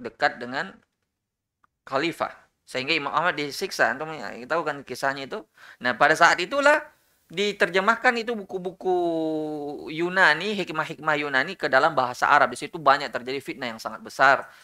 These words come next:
Sehingga banyak ulama yang mati, dibunuh, dipenjara, ada juga yang, ya, pokoknya difitnah. Tentang, pertama tentang diuji dengan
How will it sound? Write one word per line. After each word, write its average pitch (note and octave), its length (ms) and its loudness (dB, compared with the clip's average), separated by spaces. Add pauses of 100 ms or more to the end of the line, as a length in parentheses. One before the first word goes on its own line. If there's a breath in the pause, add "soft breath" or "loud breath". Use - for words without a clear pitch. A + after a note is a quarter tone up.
(160 soft breath)
Sehingga C#3 340 -2
banyak C3+ 300 2
ulama C#3+ 340 4
yang C3+ 180 4 (140)
mati, D#3+ 480 4
dibunuh, E3 540 -4
dipenjara, D#3+ 800 6
ada C#3 140 0
juga D3 240 2
yang, C#3+ 400 -2 (320 soft breath)
ya, A#2+ 640 6 (160)
pokoknya G3+ 320 -2
difitnah. A#2+ 560 -8
Tentang, D3+ 320 -2
pertama E3 400 4
tentang D#3 320 -2
diuji D3 400 -8
dengan D3 420 -4